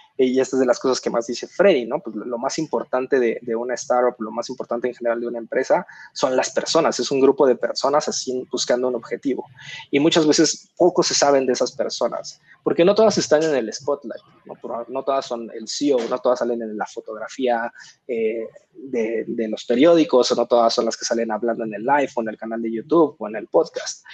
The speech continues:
Y, y la verdad es que hay muchas historias increíbles allá adentro. Así que fue así como surgió,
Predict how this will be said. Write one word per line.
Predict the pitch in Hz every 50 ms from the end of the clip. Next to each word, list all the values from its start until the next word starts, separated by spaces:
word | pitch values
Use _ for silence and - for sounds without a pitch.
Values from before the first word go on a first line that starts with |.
| - - - - - _ _ _ _
Y, | - 131 123 120 120 117 117 113 113 110 110 113 113 - _ _
y | 143
la | 135 123 117
verdad | 117 120 131
es | 139 143 -
que | -
hay | 139
muchas | 143 139 147 151 - 147 135 127
historias | 117 - - 127 127 127 127 127 127 - -
increíbles | 120 113 107 - - 117 123 139 151 147 131 123 117 113 -
allá | 117 120 120 120
adentro. | 120 123 117 117 - 120 117
Así | 113 - - 135 -
que | - 151 160 147 139 120 - _ - - - - _ -
fue | 143 156 175
así | 165 - 196
como | 170 185 185 156
surgió, | - 131 117 117 - - 156 143 135 139 135